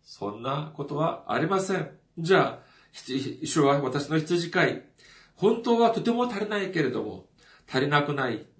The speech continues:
というふうに言えというから足りなくありません。または、すべてのことにおいて、まあ、足りないことはあるけれども、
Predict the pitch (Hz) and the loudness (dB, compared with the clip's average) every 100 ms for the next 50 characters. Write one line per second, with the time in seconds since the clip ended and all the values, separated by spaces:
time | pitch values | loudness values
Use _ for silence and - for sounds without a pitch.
0 | _ 135 127 131 123 120 117 131 165 - | _ -2 0 -2 -2 -2 -2 -4 -6 -8
1 | - 123 175 147 131 123 107 110 143 - | -4 0 2 0 0 -2 -2 -6 -6 -12
2 | - - 113 120 135 123 135 123 - 117 | -16 -8 -6 -2 -2 -2 -2 -4 -4 -8
3 | - _ _ 156 170 147 - - - - | -14 _ _ 2 4 4 0 -10 -20 -20
4 | - - 269 285 254 240 240 226 220 214 | -10 -2 2 4 4 0 -2 -4 0 2
5 | 196 190 180 - - _ - - 247 247 | 4 2 0 -2 -12 _ -16 -8 -6 -4
6 | 294 285 269 254 240 247 240 233 220 226 | -4 -4 -4 -4 -2 -4 0 0 2 2
7 | 240 | 0